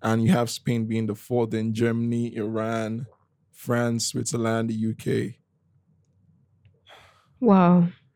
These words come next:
Speaker 1: It's really, really, it's like, just come to think of it right now, everything is really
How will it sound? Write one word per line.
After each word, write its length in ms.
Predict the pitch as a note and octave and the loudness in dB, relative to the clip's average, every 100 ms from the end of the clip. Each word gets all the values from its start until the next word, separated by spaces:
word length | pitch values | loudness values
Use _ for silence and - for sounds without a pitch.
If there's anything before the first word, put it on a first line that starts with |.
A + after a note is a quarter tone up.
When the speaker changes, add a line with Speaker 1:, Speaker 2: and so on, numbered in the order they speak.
| _ | _
Speaker 1:
It's 200 | A2+ - | -14 -8
really, 320 | A2+ A#2 A#2 | 0 2 2
really, 280 | A#2 A2 G#2+ | 2 0 -2
it's 200 | G#2 - - - | -4 -8 -8 0
like, 500 | A#2+ A2 A2 - - _ _ _ _ _ _ _ _ _ _ _ _ _ - | 2 4 0 -6 -20 _ _ _ _ _ _ _ _ _ _ _ _ _ 2
just 240 | D3 - | 4 6
come 180 | E3+ E3+ | 6 6
to 80 | D4 | 6
think 220 | D#3 C#3 | 2 4
of 100 | A#2+ | 6
it 80 | A#2 | 6
right 200 | G2+ G#2 | 6 4
now, 180 | G2+ F#2 | 2 0
everything 600 | C3+ D3+ F3+ G3 D3+ C#3+ | 0 2 2 2 0 2
is 240 | A#2+ A2 | 2 0
really 480 | G#2+ B2 C3 B2+ B2+ | 0 0 2 2 0